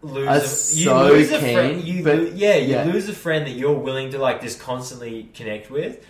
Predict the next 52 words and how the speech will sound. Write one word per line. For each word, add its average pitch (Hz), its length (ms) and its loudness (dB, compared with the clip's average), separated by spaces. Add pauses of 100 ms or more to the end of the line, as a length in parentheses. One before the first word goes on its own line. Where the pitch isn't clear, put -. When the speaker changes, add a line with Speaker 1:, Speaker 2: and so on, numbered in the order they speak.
(120)
Speaker 2:
Yeah. 127 200 -4
Speaker 1:
and 123 200 -4
they 123 180 -4
aren't 123 240 -6
with 110 180 -14
you. 117 220 -10
But 143 160 -6
then 135 140 -8
when 147 140 -8
you 147 100 -8
see 127 300 -10
them, 131 160 -10
it's 113 160 -12
still 127 200 -10
a 113 120 -6
really 117 440 -8
good 110 300 -10
friendship. 117 800 -12
Speaker 2:
Yeah. 127 260 -4
Speaker 1:
But 131 180 -4
when 131 160 -8
you're 123 140 -8
not 123 300 -2
with - 160 -8
them, 101 420 -10 (140)
they've 117 160 -6
got 110 160 -6
nothing 98 280 -12
for 90 280 -10
you, 82 200 -16 (120)
and 131 80 -14
it's 131 100 -14
like, 139 200 -12
you've 135 100 -14
gotta 170 160 -8
keep 165 320 -12
it 120 180 -16
going, 147 440 -8
man. 107 220 -10
Like, 104 200 -8 (360)
I'm 185 140 -4
not 196 80 -4
ca-, 196 180 -2
Speaker 2:
Yeah. 190 400 -2
Speaker 1:
I'm 123 160 -4
not 175 200 -2
carrying 131 440 -4
this 113 140 -14
the 110 120 -14
whole 110 260 -6
fucking 104 360 -14
way, 87 340 -12